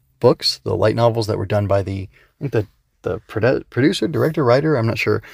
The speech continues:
of the actual Digimon Adventure show, which is super interesting. And, um, I was listening to that earlier, but I, I, I don't think May from Lost in Translation Mon finished the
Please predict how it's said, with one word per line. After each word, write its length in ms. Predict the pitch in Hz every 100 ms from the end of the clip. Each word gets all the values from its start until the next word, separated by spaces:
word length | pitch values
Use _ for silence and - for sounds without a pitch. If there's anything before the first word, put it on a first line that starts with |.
| - - -
of 180 | 113 101
the 120 | 110
actual 300 | 107 - 120
Digimon 340 | 110 107 107
Adventure 320 | 101 101 -
show, 280 | 104 - 113
which 160 | 113 101
is 120 | 98
super 340 | - 120 107
interesting. 540 | 104 95 90 101 101 147 - - - _ -
And, 640 | 117 110 107 104 101 101 _ _ -
um, 400 | 107 101 98 98
I 140 | - 107
was 160 | 101
listening 340 | 101 - 107 98
to 400 | 107 101 98 101
that 220 | 104 98
earlier, 400 | 110 123 135 127
but 220 | 120 110 -
I, 300 | 104 98 95
I, 160 | - -
I 100 | 120
don't 380 | 104 123 160 170
think 280 | 120 123 104
May 300 | 101 110 117
from 180 | 113
Lost 260 | 104 104 -
in 60 | 104
Translation 520 | 107 101 104 - 107
Mon 120 | 104
finished 540 | - 113 143 - - - - - _ _ _
the 580 | 127 120 120 120 117